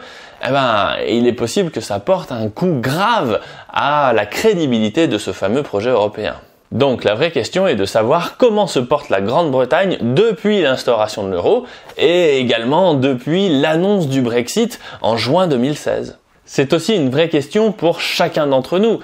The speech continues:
à savoir, est-ce qu'il vaut mieux avoir son argent en euros chez nous,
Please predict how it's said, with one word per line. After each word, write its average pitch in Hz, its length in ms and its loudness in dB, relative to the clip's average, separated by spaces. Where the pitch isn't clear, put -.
à 107 80 -2
savoir, 147 680 0
est-ce 190 220 -2
qu'il 180 180 2
vaut 156 220 2
mieux 160 460 2
avoir 120 440 0
son 120 200 -2
argent 117 560 -2
en 160 140 4
euros 151 420 2
chez - 260 -2
nous, 247 220 0